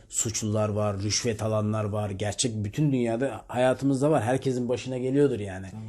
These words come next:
Speaker 1: İyi polisi de var, kötü polisi de var. Devlet dairesinde de öyle. Yani o yüzden bunların içlerinde de var. İyi polisi de var, kötü polisi de var. Uyuşturucuya bulaşan polis de var. Her şeyi var. O yüzden oradan gerçek işlenme olaylardan adam, adamlar artık Hong Konglar nasıl yazdıysa oradan da burası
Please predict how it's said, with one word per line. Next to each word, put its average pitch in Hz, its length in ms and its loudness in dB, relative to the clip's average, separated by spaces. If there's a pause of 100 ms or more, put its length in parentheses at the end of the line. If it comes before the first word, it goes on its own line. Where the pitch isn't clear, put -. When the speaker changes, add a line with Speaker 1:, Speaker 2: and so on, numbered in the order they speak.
(120)
Speaker 1:
İyi 123 180 0
polisi 123 340 -2
de 117 120 4
var, 131 160 2
kötü 127 200 -4
polisi 127 320 -2
de 127 80 2
var. 98 160 -2 (800)
Devlet 123 340 0
dairesinde 127 560 0
de 131 60 4
öyle. 98 280 -2 (1040)
Yani 82 140 -10
o 117 140 2
yüzden 139 340 4
bunların 135 360 0
içlerinde 139 520 4
de 127 120 4
var. 98 200 -6
İyi 123 200 0
polisi 120 380 -2
de 123 100 2
var, 120 200 0
kötü 110 260 -6
polisi 117 360 -4
de 120 120 -2
var. 120 220 0 (520)
Uyuşturucuya 117 640 2
bulaşan 117 400 0
polis 117 320 0
de 120 100 0
var. 120 300 2 (500)
Her 156 240 4
şeyi 147 320 4
var. 156 140 6
O 123 160 0
yüzden 151 340 4
oradan 143 400 4
gerçek 131 460 0
işlenme 131 460 2
olaylardan 120 680 0
adam, 120 320 -2
adamlar 113 420 -2
artık 110 280 -6
Hong 113 200 0
Konglar 104 360 -6
nasıl 113 220 -2
yazdıysa 110 380 -2
oradan 113 420 2
da 107 160 0
burası 113 420 0